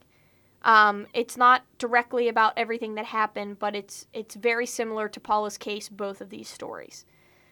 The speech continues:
So this is the case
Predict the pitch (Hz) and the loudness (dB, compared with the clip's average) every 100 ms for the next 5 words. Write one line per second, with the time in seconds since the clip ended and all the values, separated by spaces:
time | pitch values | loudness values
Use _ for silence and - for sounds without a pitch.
0 | _ - 240 220 208 202 196 - _ _ | _ -4 2 4 4 2 -2 -10 _ _
1 | _ _ _ _ 262 349 - - 339 277 | _ _ _ _ -6 -4 -6 -6 2 2
2 | 415 - | 0 -8